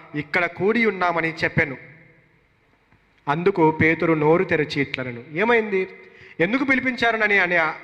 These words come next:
నన్ను?" అని అడిగినప్పుడు, "ఇదిగో, నాలుగు దినాల క్రితము నేను ఈ విధంగా ప్రార్థన చేసుకుంటుంటే," ఎన్ని గంటలప్పుడు? పగలు మూడు గంటలప్పుడు నేను ప్రార్థన చేసుకుంటే, ఈ సమయం వరకు ప్రార్థన చేస్తుంటే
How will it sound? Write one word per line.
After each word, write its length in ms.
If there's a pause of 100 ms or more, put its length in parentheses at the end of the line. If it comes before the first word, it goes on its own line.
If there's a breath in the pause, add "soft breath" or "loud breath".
(140)
నన్ను?" 260
అని 180
అడిగినప్పుడు, 560 (520 loud breath)
"ఇదిగో, 340
నాలుగు 320
దినాల 300
క్రితము 640
నేను 440 (260 loud breath)
ఈ 100
విధంగా 300
ప్రార్థన 480
చేసుకుంటుంటే," 920
ఎన్ని 180
గంటలప్పుడు? 840 (560 loud breath)
పగలు 220
మూడు 260
గంటలప్పుడు 520
నేను 200
ప్రార్థన 460
చేసుకుంటే, 440
ఈ 160
సమయం 340
వరకు 200
ప్రార్థన 400
చేస్తుంటే 600